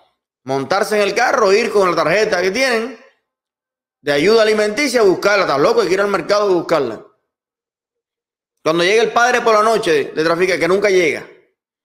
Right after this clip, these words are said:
y ahí estaban los muchachos a veces flaquitos, dando gritos, llenos de moco, que a mí me daban ganas, yo venía a traer las pizzas,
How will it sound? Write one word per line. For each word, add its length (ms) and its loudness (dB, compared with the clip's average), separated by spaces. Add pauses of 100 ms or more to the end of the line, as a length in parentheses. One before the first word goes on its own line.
(1200)
y 120 -4
ahí 120 2
estaban 320 0
los 120 0
muchachos 340 0
a 60 4
veces 260 -2
flaquitos, 960 -2 (360)
dando 440 0
gritos, 520 0
llenos 360 0
de 60 -4
moco, 260 0
que 80 0
a 40 -2
mí 120 0
me 100 0
daban 240 0
ganas, 240 -2
yo 120 0
venía 200 2
a 60 -2
traer 160 2
las 140 -2
pizzas, 380 -4